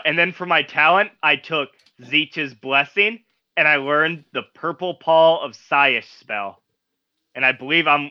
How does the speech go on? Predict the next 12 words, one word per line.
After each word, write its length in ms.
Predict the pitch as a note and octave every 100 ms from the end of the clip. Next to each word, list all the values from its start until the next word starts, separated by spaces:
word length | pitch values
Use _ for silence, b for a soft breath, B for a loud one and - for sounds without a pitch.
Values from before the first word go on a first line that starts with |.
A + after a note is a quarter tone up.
| -
I 160 | C#3 C3
read 420 | B2+ A#2+ C3+ B2+
that 200 | B2+ B2+
right. 260 | B2 B2+ B2
The 60 | A#2
Saish, 560 | - C3+ C3 D3+ D#3
it's 220 | D3 C#3 _
the, 420 | C3+ A#2+ A#2 G#2+ - _ _ _ _ _ B2
I 80 |
think, 240 | B2 C#3 B2+ -
death 220 | B2+ -
magic. 520 | D3+ D3+ D#3 F#3 -